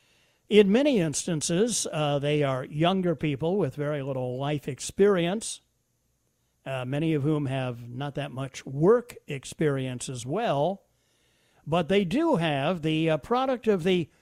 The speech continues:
indoctrination system of, uh, public education in this country where they do have an agenda.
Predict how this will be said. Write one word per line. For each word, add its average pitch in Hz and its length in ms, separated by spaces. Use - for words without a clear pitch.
indoctrination 247 1040
system 254 520
of, 240 180
uh, 254 120
public 262 360
education 262 640
in 151 100
this 135 180
country 190 360
where 214 160
they 214 180
do 208 400
have 156 400
an 143 140
agenda. 135 460